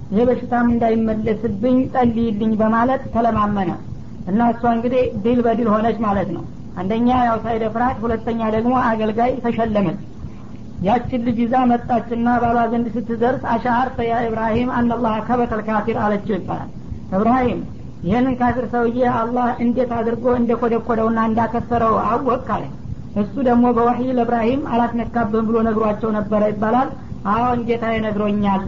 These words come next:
አሉና ያችን አገልጋያቸውን ተሸልመው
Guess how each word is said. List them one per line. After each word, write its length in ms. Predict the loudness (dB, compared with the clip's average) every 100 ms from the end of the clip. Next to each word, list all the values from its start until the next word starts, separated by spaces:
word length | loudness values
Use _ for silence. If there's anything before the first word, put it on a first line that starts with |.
| -4
አሉና 360 | -2 0 0 0 0 -2 -10 -14 -6
ያችን 340 | -2 -2 0 0
አገልጋያቸውን 920 | 2 0 0 0 -2 -2 0 2 0
ተሸልመው 640 | -2 -2 -2 -2 0 2